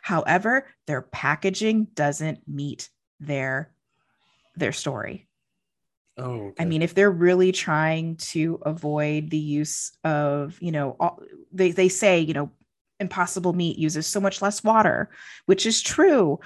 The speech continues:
Speaker 1: Um, it's so much healthier on the environment. It doesn't release all the methane. Like, I get it. Yes.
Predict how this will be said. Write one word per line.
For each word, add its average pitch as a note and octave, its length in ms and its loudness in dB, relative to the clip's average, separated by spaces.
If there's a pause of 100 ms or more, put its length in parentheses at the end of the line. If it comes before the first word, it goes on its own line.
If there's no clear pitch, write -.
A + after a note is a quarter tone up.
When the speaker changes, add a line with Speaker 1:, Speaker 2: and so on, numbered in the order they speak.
(300)
Speaker 1:
Um, D3+ 240 -4
it's D3+ 180 -4
so F3 100 -6
much E3 160 -4
healthier F3+ 280 -2
on F#3 80 2
the F#3+ 120 2
environment. G3+ 640 4
It D3+ 80 -10
doesn't D3+ 240 -8
release F3 320 -4
all F#3 120 0
the G#3 100 4
methane. G3 500 2
Like, D#3+ 200 -4
I F3+ 100 0
get F3 320 0
it. - 220 -2
Yes. - 500 -6